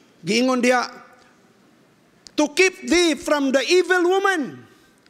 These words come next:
from the flattery of the tongue of a strange woman." Sa ato pa duna di ay mga dila nga kusog mo flatter. Unsa man, kusog mo ulog-ulog. Oh, mga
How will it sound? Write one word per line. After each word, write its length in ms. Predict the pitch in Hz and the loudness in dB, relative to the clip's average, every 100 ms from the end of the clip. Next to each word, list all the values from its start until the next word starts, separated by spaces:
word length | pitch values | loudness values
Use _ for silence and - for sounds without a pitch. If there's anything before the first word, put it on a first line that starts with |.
| _ _ | _ _
from 320 | - 269 254 | -2 -2 0
the 80 | 226 | -2
flattery 720 | 226 - 269 294 294 269 254 | -2 -2 0 0 0 0 0
of 240 | - 233 196 | 0 -2 0
the 80 | 226 | -2
tongue 480 | 233 269 262 226 | 0 0 0 -2
of 160 | 196 202 | -2 -2
a 80 | 208 | -2
strange 560 | - 226 240 226 175 | -2 0 0 0 -2
woman." 480 | 147 196 208 208 185 127 - - - - - - | 0 0 2 0 -2 -8 -16 -20 -20 -20 -8 -2
Sa 240 | 277 269 | 0 0
ato 160 | 269 277 | -2 -4
pa 80 | 285 | -2
duna 320 | 254 269 277 | -2 0 0
di 80 | 269 | 2
ay 80 | 262 | 0
mga 240 | 254 254 | 0 -2
dila 480 | 254 269 277 240 233 - - - _ _ _ 208 | 0 2 2 2 -2 -8 -20 -20 _ _ _ -6
nga 100 | 262 | -4
kusog 400 | 269 269 302 247 | 0 0 0 0
mo 80 | 262 | 0
flatter. 800 | 269 277 269 285 330 311 208 147 - _ _ _ _ _ _ _ _ - | 0 0 0 0 -2 -2 -10 -18 -20 _ _ _ _ _ _ _ _ -6
Unsa 240 | 247 294 | -2 0
man, 240 | 311 285 | 0 -2
kusog 320 | 285 277 330 262 | 0 0 0 0
mo 160 | 302 | 2
ulog-ulog. 600 | 302 311 254 311 359 381 202 139 - - - - - - - - - - | 2 0 0 2 2 0 -8 -16 -14 -14 -14 -20 -20 -20 -20 -20 -8 -2
Oh, 720 | 247 302 349 349 359 339 277 | 2 2 2 0 0 0 0
mga 240 | 254 285 | -2 -2